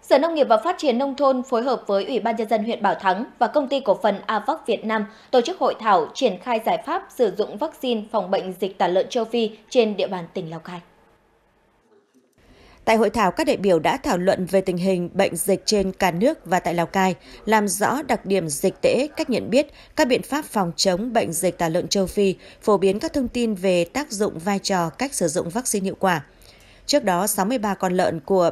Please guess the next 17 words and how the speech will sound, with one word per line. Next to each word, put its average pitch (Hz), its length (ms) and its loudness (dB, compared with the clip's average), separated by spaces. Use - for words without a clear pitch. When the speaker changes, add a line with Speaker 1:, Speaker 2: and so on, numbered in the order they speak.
Speaker 2:
ba 233 180 0
hộ 202 240 -2
gia 202 140 -2
đình 175 260 -2
ở 170 160 2
huyện 165 320 -4
Bảo 175 120 0
Thắng 180 320 -2
đã 202 260 0
được 220 400 0
tiêm 202 180 2
thử 196 140 2
nghiệm 175 240 2
và 185 180 2
hiện 196 340 -2
đàn 180 200 -2
lợn 190 200 2